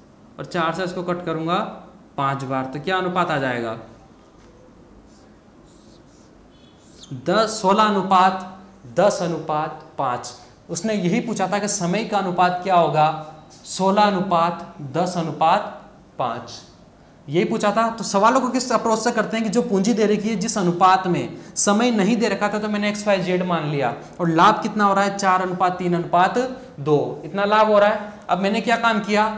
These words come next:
कि अगर मैं पूंजी को समय से गुणा करता हूं तो लाभ आता है, तो मैंने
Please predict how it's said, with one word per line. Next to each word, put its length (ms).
कि 60
अगर 180
मैं 160
पूंजी 240
को 100
समय 240
से 120
गुणा 200
करता 240
हूं 80
तो 100
लाभ 260
आता 200
है, 260
तो 60
मैंने 160